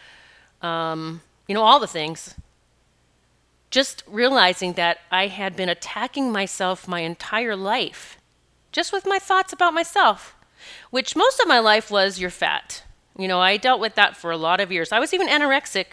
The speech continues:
when I was, uh, nineteen, eighteen and nineteen. Uh, I was anorexic. I would eat, like, a half a can of soup a day,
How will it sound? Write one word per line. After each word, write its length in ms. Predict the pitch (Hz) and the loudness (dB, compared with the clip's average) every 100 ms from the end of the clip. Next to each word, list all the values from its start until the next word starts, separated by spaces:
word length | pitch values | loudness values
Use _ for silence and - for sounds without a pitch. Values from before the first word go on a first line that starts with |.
| - | -12
when 140 | 196 190 | -6 -2
I 140 | 185 | -2
was, 360 | 185 185 180 185 | 0 -2 -2 -4
uh, 100 | 175 | -2
nineteen, 540 | 180 202 - 220 262 _ _ _ _ _ _ _ _ - - | -2 -4 -4 -4 -6 _ _ _ _ _ _ _ _ -16 -8
eighteen 240 | 220 240 | -6 -2
and 80 | 214 | 0
nineteen. 420 | 202 185 185 175 - _ _ - - _ _ _ _ _ _ _ _ _ _ _ _ - | 0 0 -4 -6 -8 _ _ -20 -20 _ _ _ _ _ _ _ _ _ _ _ _ -4
Uh, 160 | 185 175 | -2 0
I 100 | 185 | 0
was 100 | 185 | 0
anorexic. 580 | 190 175 202 - 175 - | 0 2 0 0 -6 -6
I 140 | 165 170 | -8 -6
would 160 | 170 | -6
eat, 140 | 170 - | -8 -6
like, 140 | 170 | -4
a 60 | 170 | -4
half 380 | - 208 214 214 | -2 0 0 -2
a 40 | |
can 260 | - 202 196 | -6 -2 -2
of 80 | |
soup 260 | - 202 196 | -2 -6 -6
a 60 | 175 | -2
day, 400 | 185 220 370 | 0 0 -2